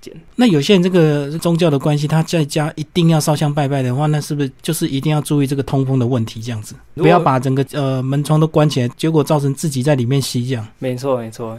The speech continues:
Speaker 1: 如果是一定有需-，有这样的需求的话，第一个通风一定是非常重要的，因为当你烧香拜拜的时候，你房间里的P M二点五一定大于外面，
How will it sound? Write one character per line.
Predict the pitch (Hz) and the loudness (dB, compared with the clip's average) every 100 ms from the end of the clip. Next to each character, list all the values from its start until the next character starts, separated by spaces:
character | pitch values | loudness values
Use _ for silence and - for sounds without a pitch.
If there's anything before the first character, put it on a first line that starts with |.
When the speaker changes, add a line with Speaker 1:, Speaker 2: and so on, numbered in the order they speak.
| 151 | -2
Speaker 1:
如 | 175 | 2
果 | 170 | 4
是 | 185 185 - | 6 4 0
一 | 175 | -6
定 | 190 185 | 0 0
有 | 123 120 | 0 -2
需-， | - 151 151 | -2 -2 0
有 | 143 | -2
这 | 131 | 2
样 | 185 | 2
的 | 151 135 | 0 -4
需 | - 147 | -4 -4
求 | - 113 | -4 -8
的 | 120 | -6
话， | 117 135 117 - - | 2 2 2 -4 -2
第 | 170 | 0
一 | |
个 | 170 | 2
通 | 143 147 | 0 -2
风 | 143 143 | -2 -4
一 | 131 | -4
定 | 135 | -4
是 | 135 | -4
非 | 143 | -2
常 | 120 107 | -2 -2
重 | 120 113 | -6 -4
要 | 110 | -4
的， | 107 | -2
因 | 160 | 0
为 | |
当 | 170 165 | 0 0
你 | 160 117 | -2 -6
烧 | 117 139 131 | -4 -2 0
香 | 139 135 139 | -2 -4 -6
拜 | 139 127 | -4 0
拜 | 131 | 0
的 | 120 | -2
时 | 110 - | -6 -6
候， | 120 123 120 | -4 -4 -4
你 | - 131 131 | -6 -6 -4
房 | - 147 | 0 0
间 | 156 170 | 2 2
里 | 165 117 | 2 0
的 | 113 117 117 | -2 -4 -4
P | - 165 | 0 2
M | 160 | 2
二 | |
点 | 143 131 | 2 0
五 | 117 | -2
一 | |
定 | 131 139 | -4 -4
大 | 143 123 | -2 -2
于 | 117 | -2
外 | 117 117 | -4 -4
面， | 113 110 | -6 -10